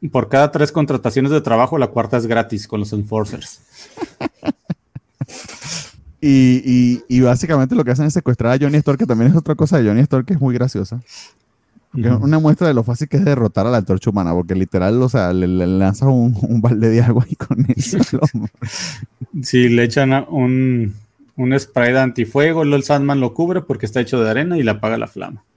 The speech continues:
Speaker 2: Cosa que no recuerdo si cuando, porque Sandman también pertenece a los Frightful Four, que son estos
Speaker 1: Ajá.
Speaker 2: otros cuatro,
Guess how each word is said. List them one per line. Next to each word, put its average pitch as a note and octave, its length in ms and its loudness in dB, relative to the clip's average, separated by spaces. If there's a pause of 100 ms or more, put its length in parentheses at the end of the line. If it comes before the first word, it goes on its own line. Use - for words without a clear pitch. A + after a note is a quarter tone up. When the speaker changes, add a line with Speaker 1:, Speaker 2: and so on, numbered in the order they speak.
(120)
Speaker 2:
Cosa C3+ 280 2
que F3 120 0
no B2 200 4
recuerdo D3+ 460 2
si D3 160 -4
cuando, G#2+ 400 -2
porque G2+ 420 -2 (140)
Sandman A#2 340 -2
también G2+ 280 -4
pertenece G#2+ 440 -6
a A#2+ 40 -4
los G2 540 -4
Frightful A2 520 0
Four, G#2+ 380 0
que F2+ 280 -8
son F#2+ 240 -4
estos A#2 220 -2
Speaker 1:
Ajá. A2 140 2
Speaker 2:
otros E3 180 0
cuatro, G#2+ 720 -2